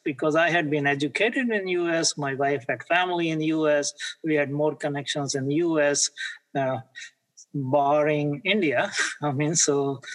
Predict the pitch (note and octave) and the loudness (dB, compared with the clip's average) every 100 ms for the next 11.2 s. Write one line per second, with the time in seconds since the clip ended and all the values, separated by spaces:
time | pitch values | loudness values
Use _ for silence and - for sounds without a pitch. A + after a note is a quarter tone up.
0 | - D#3 C#3 E3 E3+ D3 - C#3+ C#3 C3+ | -6 -2 2 2 2 -2 0 2 2 2
1 | C3 - D3+ C#3+ D3+ D3 C#3+ - D3+ D3+ | -2 -2 -2 0 0 0 0 2 2 2
2 | D3+ F3 F#3 A3 G#3+ - E3+ D3+ D3+ D3+ | 0 -2 0 0 -2 -4 -2 0 0 0
3 | D#3+ F3+ - - D3 D3 C#3+ C#3 C#3 B2 | 0 0 -4 -2 0 2 0 -2 -6 -8
4 | A#2 - - - - - - - - C#3 | -8 -4 -4 -4 -10 -12 -12 -8 0 0
5 | C#3 C3+ - - - - D3 C3+ E3+ G3 | 2 -2 -6 -10 -8 0 0 2 0 0
6 | G3 - - D#3 D#3 F3 F3+ F#3 F3+ F3 | -2 -6 -6 -4 -2 0 0 0 0 0
7 | E3 E3+ D#3 D#3+ D#3+ D3 D#3 E3 E3 E3 | 0 2 0 0 -2 2 2 4 2 0
8 | - G3 E3 D#3 D3+ D3 D3 E3 G#3+ G3+ | -6 -6 -2 -2 0 2 2 2 0 -4
9 | - A#3 A#3+ - D3+ C#3 C3+ C3+ D3+ D3+ | -4 -6 -8 -2 0 0 0 0 2 0
10 | C#3+ D3+ D3+ - D3 A#2+ - F3+ G3+ - | 0 0 -2 -2 -2 -2 -4 -2 -2 -2
11 | D4 | -2